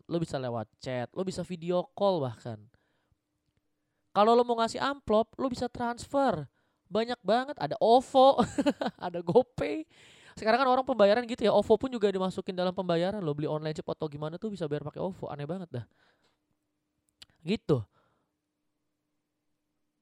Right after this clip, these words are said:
Kalau misalkan mau makan, ya elah men, makan gitu loh. Dalam keadaan sesempit apa lu tiba-tiba makan tuh harus datang ke kondangan temen lu yang di Bekasi? Nggak juga kan?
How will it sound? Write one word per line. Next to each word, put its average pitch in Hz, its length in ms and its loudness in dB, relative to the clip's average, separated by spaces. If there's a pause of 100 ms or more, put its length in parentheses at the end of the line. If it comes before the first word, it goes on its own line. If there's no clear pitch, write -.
(140)
Kalau 269 320 0
misalkan 240 400 -4
mau 220 160 -4
makan, 220 560 -10
ya - 80 -10
elah 110 480 -14
men, 180 160 -12
makan 151 560 -12
gitu 143 240 -12
loh. 127 160 -10 (1600)
Dalam 156 320 -2
keadaan 165 400 -4
sesempit 175 400 -8
apa 147 480 -2
lu 202 240 0 (160)
tiba-tiba 151 480 -6
makan 147 400 -8
tuh 202 80 -2
harus 147 320 -4
datang 139 240 -6
ke 170 80 -6
kondangan 143 400 -4
temen 139 160 -12
lu 151 80 -8
yang 156 80 -6
di 139 80 -10
Bekasi? 151 480 -12
Nggak 135 160 -8
juga 151 240 -4
kan? 131 160 -8